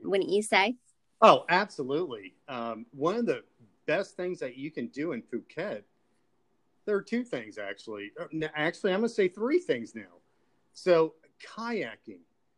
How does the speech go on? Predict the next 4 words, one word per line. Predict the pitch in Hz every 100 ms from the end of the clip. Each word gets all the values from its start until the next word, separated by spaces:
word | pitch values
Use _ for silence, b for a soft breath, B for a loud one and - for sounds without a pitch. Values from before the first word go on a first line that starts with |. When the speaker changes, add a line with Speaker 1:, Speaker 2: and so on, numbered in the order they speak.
| _ _ _ _ _
Speaker 2:
So, | - 190 185 185 175 _ b b b
again, | 151 175 233 233 -
Phuket | 180 - 226 240
is | 139 -